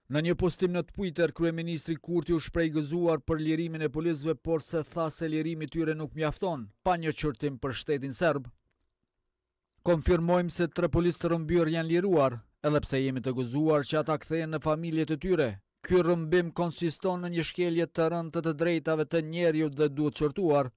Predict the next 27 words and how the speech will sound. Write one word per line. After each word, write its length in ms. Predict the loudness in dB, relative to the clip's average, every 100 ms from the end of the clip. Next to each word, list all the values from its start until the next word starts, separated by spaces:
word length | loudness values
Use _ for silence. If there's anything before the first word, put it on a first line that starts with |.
| 0
Agresioni 560 | 2 0 0 0 0
serb 300 | 0 0 -2 0
duhet 240 | 0 0
të 140 | -2
mbajë 400 | 0 4 4 2 0
përgjegjësi. 600 | -4 -2 -4 -4 -4 -4 -4 _ _ -2
Lirimi 420 | 2 2 2 -4
i 60 | -4
tre 140 | -2
policëve 480 | 0 0 0 0 -2 0
nga 100 | 0 0
mbajtja 460 | 2 2 4 2
arbitrare 580 | 0 -2 -6 0 2 2 -2
në 80 | -4
Serbi, 300 | -6 -4 -4
megjithse 460 | -4 -4 -6 -2 -4
mjaft 300 | -2 -4 -2
i 60 | -2
vonuar, 460 | -2 -2 -4 -4 -4 _
është 320 | -6 -6 2
lajm 220 | 4 4 0
i 60 | -2
mirë 180 | -4 -2
për 160 | -2 0
familjet 480 | 0 -2 -2 -2 -2
e 40 | -4
tyre 240 | -2 0